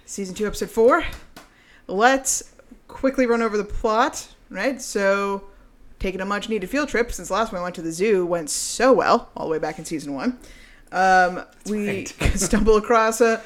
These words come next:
Speaker 1: mummy who inexplicably has been able to apparently hear what's going on the whole time she's been all mummified, which doesn't really seem to make a whole lot of sense. But glancing over that, the mummy comes back to life, kills poor Rodney, R I P Rodney, you will be missed,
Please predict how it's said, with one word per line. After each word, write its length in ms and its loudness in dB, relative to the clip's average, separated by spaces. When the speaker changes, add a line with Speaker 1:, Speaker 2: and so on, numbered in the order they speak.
Speaker 1:
mummy 320 4
who 240 2
inexplicably 580 0
has 100 -4
been 120 -2
able 220 -2
to 260 -6
apparently 520 -4
hear 320 -2
what's 200 2
going 220 0
on 100 -8
the 40 -6
whole 160 -6
time 220 -6
she's 160 -10
been 160 -2
all 160 -6
mummified, 480 -8
which 100 -12
doesn't 180 -14
really 140 -12
seem 140 -14
to 60 -14
make 140 -16
a 40 -20
whole 100 -18
lot 100 -12
of 60 -14
sense. 200 -6
But 100 -8
glancing 320 0
over 160 0
that, 260 8
the 80 -8
mummy 160 4
comes 220 -4
back 220 0
to 80 -8
life, 380 4
kills 180 -4
poor 200 0
Rodney, 300 2
R 100 -6
I 40 -6
P 160 -4
Rodney, 340 -2
you 100 -6
will 120 -2
be 100 -8
missed, 500 -4